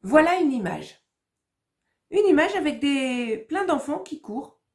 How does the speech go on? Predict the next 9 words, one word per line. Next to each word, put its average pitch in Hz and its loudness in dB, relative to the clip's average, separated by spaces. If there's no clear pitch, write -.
qui 240 -4
jouent 285 -4
dans 226 0
la 202 4
cour 339 -6
de 226 -2
récréation. 220 0
Regarde 285 2
bien 240 -2